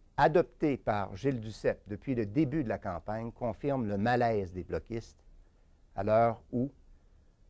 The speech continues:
vient le temps de défendre leur bilan. Et comme le Bloc est gêné de parler de son absence de bilan, nous le ferons pour eux. Au cours des prochaines semaines, nous présenterons aux Québécois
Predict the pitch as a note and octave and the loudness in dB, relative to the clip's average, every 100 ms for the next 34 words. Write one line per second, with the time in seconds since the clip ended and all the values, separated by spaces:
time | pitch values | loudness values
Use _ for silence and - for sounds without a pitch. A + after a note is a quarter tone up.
0 | - F#2+ G#2+ B2 A2 G2 A2+ A2+ A#2+ F#2 | -16 -6 0 2 2 -2 -2 -4 -4 -6
1 | E2 F#2 G#2 A2 A2 A2+ G#2 F2+ G2+ F2 | -4 -2 -2 -4 -6 -6 -6 -4 -4 -6
2 | F2 - - _ - - - _ - - | -10 -14 -18 _ -20 -20 -20 _ -20 -20
3 | _ - _ A2+ - A#3 A3 D#3+ E3 G#3 | _ -20 _ 2 6 8 8 6 6 6
4 | D3+ B2+ A#2 D#3+ E3 F#3+ G3 - A2+ A#2+ | 4 0 4 6 6 4 0 2 2 2
5 | C3 - A2+ G2 - G#2+ G2+ G#2+ - - | -2 -4 -4 -4 -6 -6 -8 -8 -16 -20
6 | - - F#2 E2 D#2+ D#2+ - - _ _ | -20 -8 -6 -6 -10 -10 -16 -20 _ _
7 | - - - A#2 C#3+ - - A2 - D#2+ | -20 -20 -6 0 0 0 -4 -4 -4 -10
8 | D#2+ - - - - - - - - _ | -12 -16 -20 -20 -20 -20 -20 -20 -20 _
9 | - - _ G2+ - D3 D3+ C3+ G#2 F2+ | -20 -20 _ -6 0 4 6 6 2 -4
10 | E2+ - G2+ - A2 F#2+ A2 F#2+ C#3+ E3 | -6 -4 -4 -2 -4 -4 -4 0 0 -2
11 | G#2+ - _ _ - - _ _ A2+ A2 | -10 -18 _ _ -20 -20 _ _ -8 -2
12 | B2 A#2+ A#2 A2+ - D#3+ D#3 G2+ A#2+ G2 | 0 2 2 0 0 2 2 0 -2 -2
13 | F2+ G2 A2 | -2 -2 -2